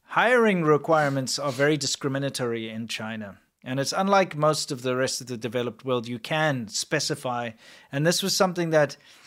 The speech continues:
it was very hard for people to, to swallow, foreigners that went to China. But when you apply for a job, you must include a photo of yourself.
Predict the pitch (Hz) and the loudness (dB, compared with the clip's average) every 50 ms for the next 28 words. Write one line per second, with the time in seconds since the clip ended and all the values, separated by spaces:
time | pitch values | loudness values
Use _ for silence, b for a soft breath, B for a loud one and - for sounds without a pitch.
0 | B B B 147 147 131 139 175 185 202 202 175 165 175 175 165 - 170 151 160 | B B B -4 -2 2 4 4 6 6 6 4 4 4 2 2 0 -2 -2 -2
1 | 160 151 156 139 - 147 143 135 131 127 123 120 113 - - 127 - - - 147 | -4 -4 -4 -6 -4 -4 -4 -4 -4 -4 -6 -8 -8 -8 -6 -6 -6 -4 0 0
2 | 139 127 113 - - 139 135 131 123 117 110 - 123 113 113 117 113 - 123 110 | 0 0 0 -2 -2 0 0 0 0 -2 -4 -6 -6 -6 -6 -6 -6 -6 -6 -6
3 | - 120 113 110 107 104 98 127 123 123 - B B B B B B 135 147 175 | -6 -6 -6 -8 -8 -8 -4 -4 -4 -4 -6 B B B B B B 0 0 2
4 | 202 220 220 214 208 208 - 160 - - 175 180 180 175 - 156 139 147 143 135 | 4 4 6 6 4 4 0 -2 0 2 4 4 4 2 0 0 2 2 2 2
5 | 131 127 120 135 151 165 - - 185 160 - - 160 143 127 120 - 151 151 147 | 2 -2 -2 -2 -2 -2 -2 -4 -6 -6 -4 -2 0 0 0 -2 -2 -4 -4 -2
6 | 151 135 110 107 104 92 - - 92 - - - | -2 -4 -4 -6 -8 -10 -10 -10 -12 -14 -20 -20